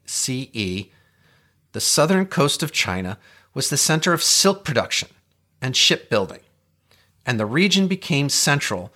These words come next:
to establishing overseas markets. This enabled the Chinese, through India, to gain access to Roman markets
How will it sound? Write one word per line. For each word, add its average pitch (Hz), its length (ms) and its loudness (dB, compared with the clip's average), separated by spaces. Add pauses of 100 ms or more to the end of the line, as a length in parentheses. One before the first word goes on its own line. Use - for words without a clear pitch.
(160)
to 131 120 -4
establishing 113 840 2
overseas 98 560 -2
markets. - 640 0 (960)
This 170 240 2
enabled 143 500 2
the 143 80 -4
Chinese, 117 920 0 (540)
through 185 400 2
India, 90 480 -4 (360)
to - 80 -8
gain 151 500 -2
access 123 520 0
to 107 160 -4
Roman 151 400 2
markets 107 560 0